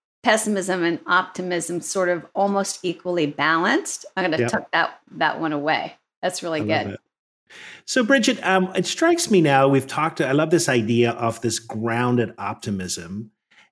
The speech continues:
Speaker 2: And I think it's really important, therefore, as leaders or managers, how do we communicate that? So if you have any tips, observations that you've seen about communicating this, this notion of grounded optimism.
Speaker 1: Well, I think that is such an important question,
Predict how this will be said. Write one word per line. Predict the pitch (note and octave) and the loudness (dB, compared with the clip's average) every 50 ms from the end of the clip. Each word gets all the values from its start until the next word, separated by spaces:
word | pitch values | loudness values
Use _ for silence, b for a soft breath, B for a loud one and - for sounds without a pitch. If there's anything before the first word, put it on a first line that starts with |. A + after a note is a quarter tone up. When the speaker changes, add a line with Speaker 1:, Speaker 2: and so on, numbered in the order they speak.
| _ _ - | _ _ -6
Speaker 2:
And | D#3+ F#3 | -2 0
I | G3 | 0
think | G#3 G#3 - D#4 D4 | 2 2 2 2 2
it's | B3 - - | 2 4 6
really | F#3+ F3+ E3+ | 8 8 8
important, | D3 B2+ A#2+ B2+ - C#3+ C#3+ D3+ D3 D3 C3 | 8 6 2 2 2 4 4 4 2 2 2
therefore, | B2+ B2 B2 B2 A#2+ - - B2 A#2 A#2 A2+ A2+ A2+ A2 - - | 4 4 4 2 2 0 2 2 4 4 4 2 2 0 -4 -6
as | - B2+ A#2 G#2+ | -4 -2 0 2
leaders | B2+ C3+ D3 D3+ D#3 D3 - A#2+ | 2 4 4 4 4 4 2 0
or | G#2 | 0
managers, | G#2+ B2 B2 B2+ B2+ B2+ A#2 - A2+ A2+ A2 - - | 0 2 2 2 0 0 -2 -2 -2 -2 -2 -4 -4
how | - - E3 A#3 | -6 -4 -4 -2
do | C#4+ D4 C4+ | 0 2 2
we | A#3+ A3+ G#3+ | 2 2 0
communicate | G3+ - - A2 G#2 G#2+ A#2 B2+ C3+ B2 - - A2 G2+ - | 0 -2 -2 0 2 2 2 2 2 0 -4 -6 -8 -8 -8
that? | - G2+ G2 - - | -8 -10 -8 -4 0
So | - E3 | 2 2
if | E3 F3 | 4 4
you | A#3 | 2
have | C4 B3 | 2 4
any | B3+ G#3 E3 B2 | 4 4 4 2
tips, | - - - - D3 C#3+ - - - - - - - _ _ _ _ _ _ _ _ _ - | 0 -2 -2 -2 -2 -2 -2 -4 -4 -4 -6 -8 -14 _ _ _ _ _ _ _ _ _ 0
observations | D3 C#3+ C3+ C3+ D#3+ C3 C3 B2+ C3+ C3 - D3+ C#3 A2+ | 0 2 4 4 4 4 4 4 4 2 2 0 0 0
that | C3 B2 B2 | 0 -2 0
you've | B2 B2 C3+ C3 | 0 0 0 0
seen | B2+ - - C#3 B2+ B2 | 0 0 0 2 2 2
about | A#2+ G#2+ G#2 A#2+ A2 A2+ - - - | 2 0 0 0 -2 -2 -4 -6 -4
communicating | - - F#3+ F#3 F#3+ G3 F#3+ F#3 F3+ - - D3+ C#3+ C3 B2 B2 A#2+ | 0 4 6 8 8 8 8 6 6 4 2 2 4 4 4 2 4
this, | A2+ A#2+ A#2+ - - | 2 2 2 0 0
this | - A#2+ A2 - | -2 -2 0 0
notion | - B2 B2+ B2+ B2 A#2+ - C3 A#2+ | 2 2 2 2 2 2 0 0 -2
of | A2 G2+ G2+ | -2 -2 -4
grounded | A#2 G#2+ G#2 G#2 G2+ G2+ F#2+ | -4 -2 -2 -2 -4 -4 -8
optimism. | - G2 G2+ G2+ - G#2 F#2 F2 - - - - _ _ _ _ _ _ _ - | -10 -12 -14 -12 -12 -12 -12 -12 -12 -16 -18 -20 _ _ _ _ _ _ _ 4
Speaker 1:
Well, | - C#4+ | 6 6
I | D4 C#4+ | 6 6
think | C#4+ - F4 G#4 G4+ A#4 A4 | 4 2 2 2 2 2 2
that | - D4 C#4+ | 4 4 4
is | C4+ B3+ B3 - | 4 2 0 0
such | - B3+ B3 - | -2 -4 -2 -2
an | B3+ | -2
important | A3 G#3 G3+ - - F3+ - - G3+ | -2 -4 -2 -2 -2 -2 -2 -4 -6
question, | - - - F3 E3+ F3 - - - - - - | -8 -4 -2 0 0 0 -2 -6 -8 -8 -10 -10